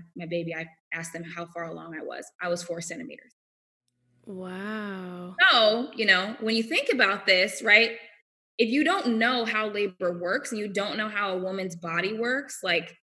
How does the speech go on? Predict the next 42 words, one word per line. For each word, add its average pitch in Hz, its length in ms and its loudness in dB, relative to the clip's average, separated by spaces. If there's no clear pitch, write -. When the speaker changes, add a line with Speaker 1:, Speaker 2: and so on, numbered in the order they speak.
Speaker 1:
you'll 254 180 10
be 233 160 4
very 226 300 6
quick 233 180 0
to 226 80 -4
say, 220 180 -2
"You're 202 200 0
only 208 180 0
at 202 120 -2
four 202 140 -2
centimeters. 202 520 -2
You've 196 100 -4
been 196 120 0
in 190 120 -2
labor 190 280 0
for - 200 -4
X 180 200 0
amount 190 180 -4
of 180 140 -8
hours. 190 300 0
Like, 185 220 -4
we 196 100 -6
just 208 180 -4
need 196 120 -6
to 175 60 -8
go 175 160 -4
ahead 175 160 -4
and 170 100 -4
do 180 120 -2
this 190 200 -2
because 190 280 -2
it's 175 180 -10
a 196 60 -14
failure 170 400 -2
to - 160 -10
progress." 160 460 -8
And 196 100 -6
you 190 120 -6
hear 247 240 2
that 214 200 2
a 175 60 -8
lot. 170 240 -6